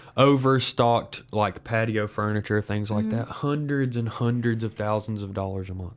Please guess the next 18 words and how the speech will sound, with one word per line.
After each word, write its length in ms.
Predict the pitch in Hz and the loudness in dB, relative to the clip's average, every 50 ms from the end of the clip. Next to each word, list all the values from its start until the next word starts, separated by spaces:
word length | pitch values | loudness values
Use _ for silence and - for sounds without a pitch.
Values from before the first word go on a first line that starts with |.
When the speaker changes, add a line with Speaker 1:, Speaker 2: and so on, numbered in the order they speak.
| _ _ _ _ | _ _ _ _
Speaker 2:
Mm-hmm. 280 | 208 208 208 214 220 226 | -10 -8 -8 -8 -4 -2
Speaker 1:
because 340 | 120 117 117 127 120 110 110 | -2 0 2 2 2 2 2
you're 120 | 120 120 | 0 0
getting 260 | 117 123 127 95 117 | 0 0 0 -2 -2
fifteen 340 | 113 - 123 113 - 120 113 | -2 -2 -4 -2 -2 -4 -4
hundred 240 | 110 110 104 107 110 | -2 -2 -2 -4 -2
dollar 200 | 107 104 101 101 | -2 -2 -2 -2
set 180 | 101 - 101 101 | -4 -6 -8 -8
of 80 | 101 | -8
patio 280 | - 101 95 98 98 101 | -8 -8 -8 -8 -8 -8
furniture 360 | - - 95 95 98 - 95 | -8 -8 -8 -8 -8 -10 -12
for 120 | 95 - 110 | -12 -12 -12
five 200 | - 101 - 240 | -8 -8 -6 -6
hundred 120 | 226 226 247 | -6 -6 -6
Speaker 2:
Mm-hmm. 20 | - | -8
Speaker 1:
bucks. 300 | - - - - - _ _ - | -10 -12 -12 -16 -20 _ _ -12
Speaker 2:
Mm-hmm. 300 | 233 220 226 226 240 269 277 - - _ _ _ _ _ - | -12 -10 -10 -10 -10 -12 -14 -18 -20 _ _ _ _ _ -10
Speaker 1:
Like, 140 | 92 92 | -10 -10